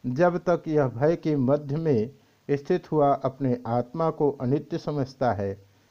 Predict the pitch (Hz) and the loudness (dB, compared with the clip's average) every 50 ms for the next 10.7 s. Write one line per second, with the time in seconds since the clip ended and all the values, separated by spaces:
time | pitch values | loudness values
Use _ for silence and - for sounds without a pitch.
0 | _ _ - 143 139 165 170 170 165 165 151 151 - 147 131 - - - 143 120 | _ _ -4 -2 0 2 0 0 2 0 -2 -2 -2 -6 -6 -6 -4 -4 -2 -2
1 | 110 110 107 - - 151 147 143 127 135 135 135 - 110 98 104 117 123 123 123 | -2 -2 -4 -4 -2 0 0 0 0 -2 -4 -4 -4 -6 -4 -4 -2 -4 -4 -2
2 | - 104 101 104 - - 117 104 98 98 95 95 95 _ _ _ _ _ _ _ | -2 -2 -4 -4 -2 -2 -2 -2 -2 -4 -6 -8 -10 _ _ _ _ _ _ _
3 | - - 139 156 147 151 - 151 139 139 143 139 - - 123 127 135 131 - 147 | -10 -6 -4 -2 -2 -2 -2 -2 0 2 0 0 0 0 0 0 -2 -2 -2 -2
4 | 143 139 139 143 139 123 117 123 127 139 135 - 156 147 139 - 147 135 120 113 | -2 -2 0 -2 -2 -2 0 0 -2 -4 -2 -2 0 0 0 0 0 0 -2 -2
5 | - 120 120 107 110 117 147 156 160 147 131 120 127 123 135 135 135 123 123 123 | -2 -6 -8 -6 -4 0 0 0 0 -2 -4 -2 -2 0 0 0 0 -2 -2 -4
6 | - - 131 123 117 117 117 110 110 - _ _ _ _ _ _ _ _ - - | -2 -2 -2 0 0 0 -2 -2 -4 -6 _ _ _ _ _ _ _ _ -6 -6
7 | 170 160 - - 170 165 160 143 123 - 147 160 170 180 175 160 - 156 143 - | -6 -6 -4 -4 -2 0 0 0 0 0 0 2 2 0 -2 -4 -4 -6 -6 -4
8 | - 147 135 127 - 131 127 - 151 147 135 - 123 110 104 - - 127 127 127 | -2 -4 -2 -2 -2 -4 -4 -4 -4 -6 -6 -4 -6 -6 -6 -4 -4 -4 -4 -6
9 | - - 127 - - 104 104 104 - 139 139 131 135 - 110 104 - - - - | -6 -12 -12 -10 -8 -8 -8 -8 -6 -6 -6 -6 -6 -6 -6 -6 -8 -8 -6 -4
10 | 113 117 - 107 95 98 95 92 90 92 87 82 - | -4 -4 -4 -4 -4 -4 -4 -6 -6 -6 -8 -8 -10